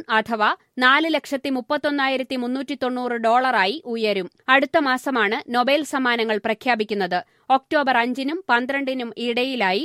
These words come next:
ആറു ദിവസങ്ങളിലായാണ് പ്രഖ്യാപനം. ഫൗണ്ടേഷന്റെ ചെലവും മൂലധനവും മുമ്പത്തേതിനേക്കാൾ തികച്ചും സുരക്ഷിതമായതിനാലാണ് സമ്മാനത്തുക വർദ്ധിപ്പിച്ചതെന്ന്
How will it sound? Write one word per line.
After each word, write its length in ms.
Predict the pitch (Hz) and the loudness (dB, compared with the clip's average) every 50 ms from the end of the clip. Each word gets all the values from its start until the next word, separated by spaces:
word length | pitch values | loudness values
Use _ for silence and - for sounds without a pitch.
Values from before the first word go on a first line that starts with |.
| 349 - - | -4 -2 0
ആറു 300 | 233 240 254 277 302 302 | 2 2 4 2 2 0
ദിവസങ്ങളിലായാണ് 960 | 247 240 240 247 233 - 269 262 254 254 247 247 226 214 214 202 185 190 247 311 | -2 -4 -6 -6 -6 -6 -6 -4 -4 -2 -2 0 0 0 0 0 -2 -2 -4 -6
പ്രഖ്യാപനം. 600 | - 247 196 - - 214 196 185 180 175 170 165 - _ | -6 -6 -6 -4 -4 -4 -2 -2 -2 -4 -4 -6 -10 _
ഫൗണ്ടേഷന്റെ 680 | - 277 277 285 302 302 311 311 294 - 302 294 262 254 | 0 0 0 2 0 0 -2 -2 -2 -2 -4 -4 -4 -4
ചെലവും 460 | - 262 240 240 254 262 285 320 330 - | -4 -4 -4 -2 -2 -4 -4 -8 -10 -10
മൂലധനവും 760 | - 226 240 269 294 294 285 269 262 247 240 226 214 208 180 147 - _ _ _ _ - | -8 -8 -6 -4 -4 -4 -6 -6 -6 -6 -4 -4 -4 -6 -8 -10 -14 _ _ _ _ -6
മുമ്പത്തേതിനേക്കാൾ 880 | 240 269 269 277 311 294 - 285 277 254 277 277 262 262 - 247 240 233 | -4 -2 -2 -2 -2 -2 0 -2 -2 -2 -2 -4 -4 -4 -2 -2 -2 -2
തികച്ചും 520 | 226 - 233 226 240 254 254 - 311 339 392 - _ | -2 -4 -6 -6 -4 -6 -6 -6 -6 -8 -8 -10 _
സുരക്ഷിതമായതിനാലാണ് 1300 | - - 269 277 302 302 - 330 320 302 311 285 262 254 254 262 247 269 269 262 254 247 233 208 202 220 269 | -4 -2 0 0 0 -2 -4 -6 -6 -4 -2 -2 -2 -2 -2 -2 -2 -4 -4 -2 -2 0 0 0 0 -2 -4
സമ്മാനത്തുക 680 | - - - 233 240 262 277 285 302 269 - 247 226 226 214 185 | -4 -4 -4 -2 -2 -2 -2 -4 -4 -6 -6 -4 -2 -2 -2 0
വർദ്ധിപ്പിച്ചതെന്ന് 840 | 196 220 226 226 - 294 254 294 269 277 254 226 220 196 196 202 | 0 0 -2 -2 -4 -8 -8 -8 -8 -8 -6 -4 -4 -4 -2 -4